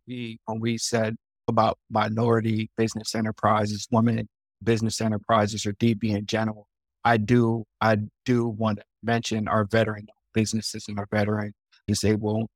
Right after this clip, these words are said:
businesses, because they also have a voice in this. They also are a part of our supply diversity. So I didn't want to end without mentioning our veterans or our L G B T Q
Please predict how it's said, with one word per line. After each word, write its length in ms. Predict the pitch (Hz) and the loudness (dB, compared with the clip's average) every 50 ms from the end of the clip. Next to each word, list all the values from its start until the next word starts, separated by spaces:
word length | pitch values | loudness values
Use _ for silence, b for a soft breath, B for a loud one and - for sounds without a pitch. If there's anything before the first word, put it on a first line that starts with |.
| _ - | _ -4
businesses, 580 | 95 110 113 107 113 107 104 - - 107 104 104 | 2 2 2 2 2 -2 -4 -2 -2 -4 -4 -2
because 360 | - 101 95 - 107 104 101 | -4 -4 -2 0 2 2 4
they 120 | 104 107 107 | 2 2 4
also 600 | 101 104 107 110 - - 110 107 101 98 98 - _ _ _ _ _ _ - - | 4 4 4 2 2 2 0 0 0 0 -4 -8 _ _ _ _ _ _ -6 0
have 240 | - 120 117 - | 2 2 2 2
a 80 | 110 101 - - | -2 -6 -6 0
voice 320 | 113 117 117 110 - - | 2 2 2 2 0 -6
in 220 | 101 _ - 104 101 | -10 _ -12 -8 -6
this. 320 | 107 107 - - - - _ - | -6 -6 -6 -10 -12 -10 _ 2
They 160 | 110 113 110 | 2 4 4
also 500 | 87 113 113 110 104 - - 107 113 104 | 6 4 4 4 2 0 -2 -2 -2 -2
are 220 | - 104 104 104 | 0 0 0 0
a 40 | 104 | -2
part 300 | - - - 110 107 107 | -2 2 4 4 4 4
of 140 | 107 101 104 | 2 0 0
our 180 | 107 107 104 104 | 0 -2 -2 -2
supply 460 | - 104 98 _ - 113 107 104 98 | -6 -10 -10 _ -2 0 0 0 0
diversity. 680 | 95 98 95 107 110 110 - - 98 107 110 107 107 _ _ _ _ _ _ _ - | -2 -4 -2 0 -2 -2 -2 -4 -6 -4 -4 -6 -6 _ _ _ _ _ _ _ -6
So 340 | - 123 113 113 110 110 - | 0 2 2 4 4 2 2
I 120 | - 113 | 0 0
didn't 240 | 104 - 117 107 - - 107 104 | 0 0 -2 -2 -2 -6 -14 -10
want 240 | - 107 110 101 - _ - | -8 -8 -8 -8 -12 _ -8
to 320 | - 110 104 101 98 98 _ _ _ _ - | -6 -6 -6 -6 -10 -14 _ _ _ _ -4
end 280 | - 113 107 104 104 98 | -2 -2 0 0 -2 -4
without 500 | 98 95 - 107 104 104 104 98 98 _ - 101 | -6 -8 -4 0 2 2 2 0 -4 _ -12 -4
mentioning 680 | 104 110 107 104 - - 110 101 101 98 98 101 101 - | 0 0 0 0 -2 -6 -6 -6 -4 -4 -6 -8 -8 -10
our 220 | - 98 98 98 95 | -8 -6 -6 -6 -2
veterans 580 | - 110 110 107 - - 107 101 101 98 - - - | 0 0 0 0 -2 -4 -4 -4 -4 -4 -6 -4 0
or 300 | 107 104 104 104 104 - | 4 4 6 6 4 4
our 240 | 104 107 104 104 85 | 4 2 4 4 2
L 180 | 67 104 104 | 2 0 0
G 180 | - - 104 104 - | -2 -4 -14 -12 -12
B 100 | 110 107 - | -14 -14 -12
T 220 | - 104 101 101 _ _ _ _ _ _ _ _ _ - | -12 -12 -12 -12 _ _ _ _ _ _ _ _ _ -6
Q 400 | - - 113 110 107 104 101 98 | 2 4 4 4 4 2 -2 -6